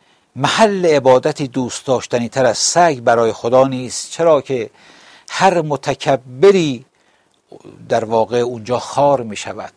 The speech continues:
«ما من بقعة احب الی الله من المسعی لانه یذل فیها کل جبار.» هر متکبری در اونجا خار می‌شه، اظهار خضوع می‌کنه،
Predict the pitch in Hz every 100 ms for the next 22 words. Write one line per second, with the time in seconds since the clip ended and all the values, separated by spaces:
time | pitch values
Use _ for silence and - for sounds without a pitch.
0 | - - 127 156 156 151 147 131 123 165
1 | 147 151 - 135 123 147 214 - 156 139
2 | 127 117 110 135 127 113 120 117 113 101
3 | 101 113 - - - 165 165 131 98 -
4 | _ _ _ _ _ _ _ _ - 101
5 | 110 117 104 110 104 135 123 123 139 196
6 | 151 127 - 110 127 - 262 208 131 107
7 | 101 - 101 - _ _ _ _ - 202
8 | 175 156 165 156 180 180 233 196 135 135
9 | 123 127 - 131 110 95 - 101 - _
10 | - _ 139 135 135 175 170 143 - -
11 | 180 247 170 117 - 113 101